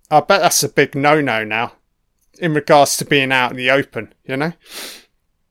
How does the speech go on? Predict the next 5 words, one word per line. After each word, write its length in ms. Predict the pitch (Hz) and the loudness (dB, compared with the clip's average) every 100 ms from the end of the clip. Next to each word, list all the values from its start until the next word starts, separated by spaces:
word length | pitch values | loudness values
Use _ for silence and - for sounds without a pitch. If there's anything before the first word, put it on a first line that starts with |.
| _ _ _ _ _ _ _ _ _ - | _ _ _ _ _ _ _ _ _ -12
I 60 | 127 | -8
can't 320 | - 196 143 | -2 -2 -2
imagine, 640 | 139 143 139 - 127 127 | -4 0 0 -2 -8 -6
I 40 | 123 | -4
mean, 260 | 139 127 | -2 -2